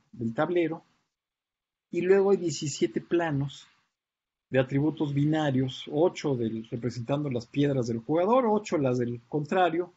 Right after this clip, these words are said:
y un, y un, y uno indicando el color que le toca, ¿no? Exactamente cómo están estos,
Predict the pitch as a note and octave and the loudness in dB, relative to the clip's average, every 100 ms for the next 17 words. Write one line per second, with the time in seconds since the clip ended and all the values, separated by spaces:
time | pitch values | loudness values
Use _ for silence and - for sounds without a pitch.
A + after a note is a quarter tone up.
0 | _ _ _ _ _ _ _ _ _ G3+ | _ _ _ _ _ _ _ _ _ 0
1 | F#3+ G#3 G3+ G3+ - D#3+ E3+ F3 E3+ D#3 | 6 6 6 0 -2 4 4 4 -2 -2
2 | D3+ D3+ E3 D#3+ E3+ D#3+ C#3 - C#3 C#3 | -4 -6 2 4 4 2 -2 0 0 0
3 | C3+ C#3 - A#2+ A#2 B2+ B2+ B2+ G#2 - | -2 -4 -10 -8 -2 0 0 0 -8 -10
4 | - _ _ _ _ E3 E3+ - E3 E3 | -16 _ _ _ _ -12 -10 -8 -6 -4
5 | E3+ E3+ D#3 - D#3 C#3+ - C#3+ C3+ - | -4 -4 -6 -6 -6 -6 -6 -4 -4 -6
6 | B2 - - | -12 -12 -20